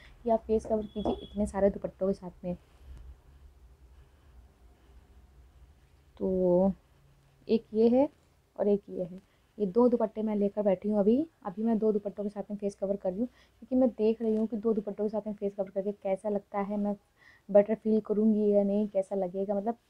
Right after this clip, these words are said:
आ, थोड़ा सा suffocation टाइप का होने लगती है और डर लगता है कि पता नहीं कर पाऊँगी कि नहीं, इसीलिए मैं चैलेंजिंग video थोड़ी सी कम करती हूँ। मुझे बहुत डर लगता है यार चैलेंजिंग video बनाने में अब। तो चलिए कोई नहीं,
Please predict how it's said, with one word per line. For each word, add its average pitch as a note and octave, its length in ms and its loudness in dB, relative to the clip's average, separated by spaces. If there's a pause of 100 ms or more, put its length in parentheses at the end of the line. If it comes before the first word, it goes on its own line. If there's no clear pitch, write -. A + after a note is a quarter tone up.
(100)
आ, E3+ 320 -4 (200)
थोड़ा F3 160 -4
सा G#3 180 -4
suffocation F#3+ 600 -12
टाइप F#3 160 -4
का F#3+ 140 -8
होने F3+ 120 -2
लगती F#3 320 -6
है G3+ 140 4 (580)
और F3 220 2
डर F#3+ 140 6
लगता A#3+ 380 4
है G3+ 180 6
कि F3 760 -2 (360)
पता G3+ 180 -2
नहीं G3 100 4
कर F#3+ 180 -4
पाऊँगी F#3 280 2
कि G3 140 -8
नहीं, G3+ 100 0 (300)
इसीलिए A#3+ 260 2
मैं A#3 80 6
चैलेंजिंग G#3+ 380 2
video A3 160 -2 (100)
थोड़ी G#3 120 2
सी A3 120 -10 (100)
कम F#3+ 180 -2
करती F#3 320 -6
हूँ। F#3+ 100 -6
मुझे G3 200 0
बहुत G3+ 300 0
डर G3 120 0
लगता F#3 300 -4
है F#3+ 40 0
यार F#3+ 80 2
चैलेंजिंग F3+ 400 -2
video F3+ 200 -2
बनाने F3 300 -4
में F3 120 -2
अब। E3+ 120 -4 (640)
तो G#3+ 60 -20
चलिए B3+ 200 0
कोई A#3 260 4
नहीं, A#3 200 6